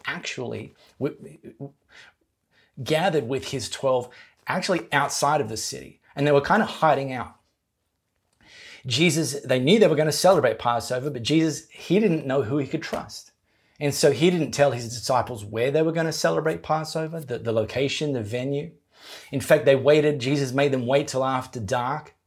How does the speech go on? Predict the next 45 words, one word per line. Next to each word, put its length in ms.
And, 260
and, 180
and 100
even 280
then, 500
he 180
only 180
sent 360
two 260
of 120
his 220
followers 460
in 300
to 120
the 100
city. 480
He 120
told 260
them 80
to 80
go 120
and 120
meet 160
a 40
particular 480
gentleman, 440
and 120
that 380
gentleman, 640
uh, 200
would 140
reveal 400
the 100
location. 600
This 140
is 120
kinda 240
like 300
C 260
I 220
A 60
Black 320
Ops 260
kinda 320
deal. 320